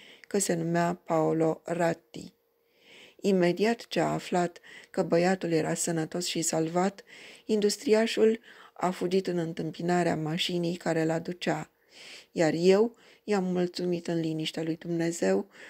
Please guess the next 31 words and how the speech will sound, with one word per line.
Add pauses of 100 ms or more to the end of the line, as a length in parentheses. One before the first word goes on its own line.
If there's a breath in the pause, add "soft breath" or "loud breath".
(120 loud breath)
că
m-a
ajutat
până
la
sfârșit. (1000)
Nimeni (260 loud breath)
nu
mi-ar
fi
putut
scoate
din
cap (340 loud breath)
că
cei
trei
bandiți,
odată
ce
ar
fi
încasat
banii
șantajului, (420 loud breath)
nu
l-ar
fi
ucis
pe
băiat,